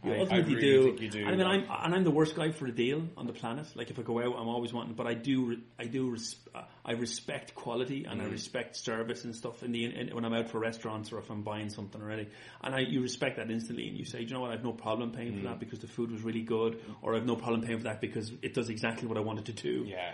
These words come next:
Speaker 2: yeah, yeah.
Speaker 1: Uh, and it is, if you try to, if you try to wing it a little, uh, and, and certainly, you know, there, there's a lot of places out there where you will get sort of caught up in the whole, uh, facade, but ultimately, you know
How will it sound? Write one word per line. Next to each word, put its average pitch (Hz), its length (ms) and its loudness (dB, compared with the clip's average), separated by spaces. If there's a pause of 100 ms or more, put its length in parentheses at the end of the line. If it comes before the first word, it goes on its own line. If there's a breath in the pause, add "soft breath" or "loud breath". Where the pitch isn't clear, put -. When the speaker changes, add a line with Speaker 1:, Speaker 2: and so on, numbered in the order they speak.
Speaker 2:
yeah, 92 240 -6
yeah. 123 160 0
Speaker 1:
Uh, 120 80 -4
and 131 80 0
it 131 100 0
is, 127 200 2
if 117 80 -4
you 117 60 -6
try 131 240 -2
to, 131 120 0
if 113 80 -8
you 113 120 -8
try 135 140 -4
to 131 80 4
wing 120 220 2
it 127 60 2
a 120 60 2
little, 120 340 0 (180)
uh, 120 160 -8
and, 113 340 -6
and 110 180 -10
certainly, 117 520 -8
you 117 80 -10
know, 107 140 -10
there, 107 140 -10
there's 107 180 -6
a - 20 -6
lot 107 140 -6
of 110 80 -12
places 113 260 -6
out 110 140 -6
there 110 100 -6
where 107 140 -6
you 107 160 -6
will 113 180 -4
get 113 240 -6
sort 113 140 -8
of - 80 -8 (160)
caught 113 180 -6
up 110 140 -6
in 113 80 -4
the 107 80 -4
whole, 107 360 -4 (500 loud breath)
uh, 101 200 -4 (120)
facade, 107 640 -8
but - 200 -8
ultimately, 107 640 -4
you 110 120 -8
know 107 240 -8